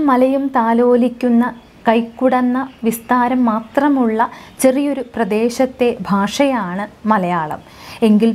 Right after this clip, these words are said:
പോലും അതിൻ്റെ കീർത്തിയും പ്രൗഢിയും പ്രശസ്തിയും ലോകമെമ്പാടും വ്യാപിച്ചു നിൽക്കുകയാണ്. അദ്വൈതദർശിയായ ശങ്കരാചാര്യരെ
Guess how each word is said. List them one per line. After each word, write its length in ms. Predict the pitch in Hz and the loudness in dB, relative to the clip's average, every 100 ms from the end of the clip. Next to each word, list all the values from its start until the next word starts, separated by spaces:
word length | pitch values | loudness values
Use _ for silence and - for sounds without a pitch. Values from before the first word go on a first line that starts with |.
| 226 | 2
പോലും 320 | 226 214 202 262 - - - - 247 | 2 2 0 -6 -12 -20 -12 0 2
അതിൻ്റെ 360 | 254 285 285 285 - | 4 2 0 -4 0
കീർത്തിയും 560 | 233 247 240 277 269 254 233 | 2 2 -2 -2 -2 -2 -2
പ്രൗഢിയും 540 | 226 214 220 254 254 254 226 | 0 0 0 0 0 -2 -4
പ്രശസ്തിയും 760 | 208 - 226 - - 269 254 185 - 202 | -6 -6 -8 -4 0 2 2 -2 -2 2
ലോകമെമ്പാടും 880 | 214 233 247 214 208 240 240 226 196 | 2 2 0 0 0 0 0 -2 -4
വ്യാപിച്ചു 460 | 196 190 190 220 - 226 | -4 -4 -4 -4 -2 -2
നിൽക്കുകയാണ്. 680 | 180 175 175 180 160 - - - - - - - - | -2 -4 -2 0 -2 -6 -10 -16 -20 -18 -14 -4 0
അദ്വൈതദർശിയായ 1160 | 196 196 226 226 220 208 196 - 262 254 226 226 226 - | 2 2 2 0 -2 -2 -4 -2 0 2 0 -2 -6 -2
ശങ്കരാചാര്യരെ 1000 | 220 214 254 254 262 262 233 233 240 | 0 2 2 2 0 0 0 0 0